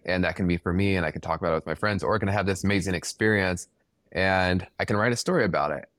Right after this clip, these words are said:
and I can talk to people about it, and they can get stoked, and they can decide, like, "Oh man, I wanna start climbing," or "I wanna go pick a goal and I wanna go after it." And so that's what's, that's the really cool part about Everest, as well as just honestly to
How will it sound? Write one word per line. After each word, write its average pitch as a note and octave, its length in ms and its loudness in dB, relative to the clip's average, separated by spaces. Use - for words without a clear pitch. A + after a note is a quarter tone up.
and G2+ 100 0
I A2 60 0
can A2+ 100 -2
talk D3 240 -2
to - 60 -20
people G#2 240 0
about D#2+ 260 0
it, - 120 -4
and G2+ 120 2
they A2+ 100 2
can A2+ 140 -2
get G2 160 -4
stoked, F#2+ 400 0
and F2+ 100 0
they G2 100 0
can F#2+ 300 -2
decide, F#2+ 460 2
like, F#2 240 2
"Oh D#3 200 4
man, C#3 280 4
I C3 140 0
wanna A#2+ 200 4
start F2 280 -2
climbing," F2 360 0
or F2+ 520 4
"I B2+ 120 2
wanna B2+ 160 4
go G#2 240 2
pick - 260 -6
a G2+ 60 0
goal F2+ 300 2
and F2 80 -2
I F#2 40 -2
wanna E2+ 160 0
go E2 180 0
after D#2+ 320 -2
it." D#2 160 0
And F#2+ 140 -4
so - 80 -4
that's A2+ 220 2
what's, - 280 -4
that's - 500 -2
the A2+ 100 2
really G#2 340 2
cool G2 260 0
part E2+ 240 0
about D2+ 280 0
Everest, C#2 500 -4
as C3 160 0
well D#3+ 200 6
as C3+ 140 2
just B2 280 0
honestly A#2 400 2
to G2+ 160 0